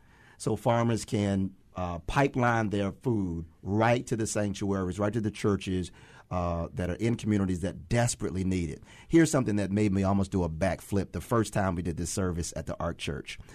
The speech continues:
The farmers, Aaliyah and Blaine from Black Dirt, Black Dirt Farm, after we had the service and they sold the produce, we had a conversation. I said, "Well, how did things go for you,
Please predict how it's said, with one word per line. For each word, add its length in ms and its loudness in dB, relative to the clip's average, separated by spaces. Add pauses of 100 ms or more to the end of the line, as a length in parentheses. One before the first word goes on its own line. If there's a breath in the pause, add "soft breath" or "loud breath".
(260 loud breath)
The 100 0
farmers, 600 6
Aaliyah 360 2
and 140 -2
Blaine 340 4
from 160 -2
Black 280 -2
Dirt, 260 0 (600)
Black 260 0
Dirt 180 -2
Farm, 460 0 (360 loud breath)
after 300 2
we 640 2 (140 loud breath)
had 220 4
the 100 4
service 500 2
and 180 -4
they 120 0
sold 300 0
the 60 -2
produce, 540 -2
we 60 -2
had 80 0
a 40 -4
conversation. 640 -4
I 80 -4
said, 180 -4
"Well, 120 0
how 160 -2
did 160 -2
things 220 -2
go 180 -2
for 160 -6
you, 240 -8